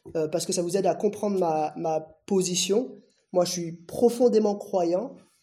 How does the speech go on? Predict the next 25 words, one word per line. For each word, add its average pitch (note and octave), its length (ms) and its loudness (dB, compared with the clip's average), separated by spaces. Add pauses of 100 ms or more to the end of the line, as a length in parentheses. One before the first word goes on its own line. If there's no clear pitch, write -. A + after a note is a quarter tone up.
(140)
et F3 160 10
j'aime A3+ 240 4
aussi A3 280 -4
profondément G3+ 680 0
les F#3 280 4
sciences. F3 560 -2 (260)
C'est E3+ 480 4 (300)
un, E3+ 340 0
un, E3+ 460 0 (100)
un E3 80 -6
méthode F3 680 0
de G#3+ 60 6
réflexion G#3 560 0
que E3+ 260 0
je, D#3+ 340 4
que F3 100 -4
j'apprécie F3+ 480 -4
beaucoup. G3+ 360 -4 (380)
Et F3+ 80 4
je F3 60 2
suis G3 140 -2
peiné C4+ 240 4
de A#3 80 2
constater A3 520 -4
que F3+ 240 0